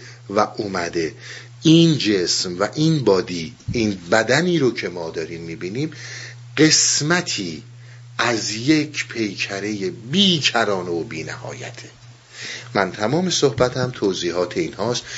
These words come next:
تا برسم به بیهوش. امیدوارم بتونم این جلسه بیهوش رو به نتیجه برسونم. قبل از هر چیزی توجهتون رو جلب می‌کنم به یه نکته‌ای.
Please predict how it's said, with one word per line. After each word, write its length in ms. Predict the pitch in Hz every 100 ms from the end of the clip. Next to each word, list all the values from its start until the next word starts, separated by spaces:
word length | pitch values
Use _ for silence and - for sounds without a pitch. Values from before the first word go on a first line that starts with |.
| - - -
تا 160 | -
برسم 680 | 92 90 131 139 139 135 123
به 140 | 101 87
بیهوش. 480 | 82 80 - 76
امیدوارم 640 | 82 104 92 120 139 123 123 - - -
بتونم 460 | 151 156 - 104 92
این 120 | 87
جلسه 680 | 87 82 82 - - 92 82 - - -
بیهوش 520 | - 113 104 120 113 -
رو 380 | 107 101 95 - - - -
به 100 | -
نتیجه 480 | 104 101 - 101 113
برسونم. 560 | 85 82 73 - 73 - - - - - - - - - - - - - - - - - - - - 170
قبل 220 | 202 226
از 140 | 214
هر 160 | 160 185
چیزی 760 | - - 160 175 143 120 90 - - - - - - -
توجهتون 680 | - 156 151 147 190 208 190
رو 60 | 185
جلب 380 | 135 151 151 147
می‌کنم 460 | 147 - 151 156
به 100 | 131
یه 180 | 117 139
نکته‌ای. 480 | 117 87 - -